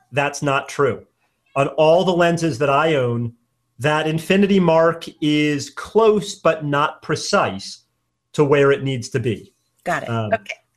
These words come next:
Speaker 2: I will leave
Speaker 1: I
Speaker 2: you
Speaker 1: know
Speaker 2: alone about that. I think I understand that now. That's great.
Speaker 1: Uh, well, I, and I know some other photographers who, instead of taping their lenses down, will test this out.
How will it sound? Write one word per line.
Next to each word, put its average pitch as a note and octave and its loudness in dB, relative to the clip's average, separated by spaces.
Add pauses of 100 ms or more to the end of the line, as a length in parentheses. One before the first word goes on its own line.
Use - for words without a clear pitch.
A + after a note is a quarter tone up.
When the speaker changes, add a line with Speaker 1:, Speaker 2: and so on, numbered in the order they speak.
Speaker 2:
I G#3+ 2
will B3+ 0
leave D4 2
Speaker 1:
I - 0
Speaker 2:
you G#3 4
Speaker 1:
know A3+ 6
Speaker 2:
alone A#3 4
about G3+ 0
that. F#3+ 2
I G#3+ 4
think C4+ 0
I C4 4
understand A3+ 0
that F#3+ 2
now. E3+ -2
That's G#3 2
great. G3+ -2
Speaker 1:
Uh, A2+ -6 (400)
well, G3+ 4
I, G#3 4
and A3 2
I G3+ 2
know G#3+ 6
some G3+ 0
other G#3 4
photographers E3+ -2
who, D#3+ -4
instead E3+ 0
of E3 -4
taping F3+ -2
their D#3+ 2
lenses D#3 0
down, G3+ 0
will D3+ 2
test F3 -4
this E3+ -2
out. C3+ -2